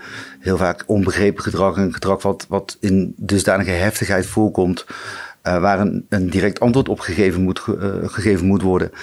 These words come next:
En dan, dan zie je situaties dat verzorgenden heel druk aan het werk zijn en dan de arts bellen van, "Ja, we moeten nu een pilletje omdat we het niet, eh, op een andere manier opgelost krijgen."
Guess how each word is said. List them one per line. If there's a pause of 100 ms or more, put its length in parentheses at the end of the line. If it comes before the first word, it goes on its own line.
(320)
En
dan,
dan
zie
je
situaties
dat
verzorgenden
heel
druk
aan
het
werk
zijn
en
dan
de
arts
bellen
van,
"Ja,
we
moeten
nu
een
pilletje
omdat
we
het
niet,
eh,
op
een
andere
manier
opgelost
krijgen."